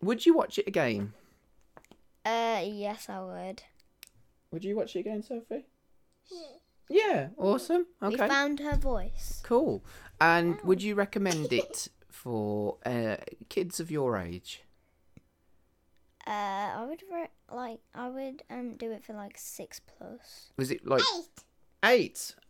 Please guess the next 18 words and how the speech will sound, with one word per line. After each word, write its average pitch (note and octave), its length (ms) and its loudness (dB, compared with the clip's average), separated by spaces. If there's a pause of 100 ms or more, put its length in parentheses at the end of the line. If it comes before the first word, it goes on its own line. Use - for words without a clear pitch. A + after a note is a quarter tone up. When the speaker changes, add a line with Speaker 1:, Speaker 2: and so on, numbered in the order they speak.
Speaker 1:
Okay. C#4 500 0 (280)
Well, D4 100 -4
you're D4+ 260 2
only C#4 320 2 (300)
five. B3 560 6
You, C#4 200 0
you C4+ 180 -4
shouldn't E4+ 200 0
have A#3 80 4
watched - 240 4
it G#3+ 80 -4
then. E4+ 260 2 (1200)
Did G3 120 -2
it - 100 -2
scare G#3+ 240 8
you, C#3 140 2
Sophie? A2+ 420 0
Speaker 2:
Nope. - 180 -6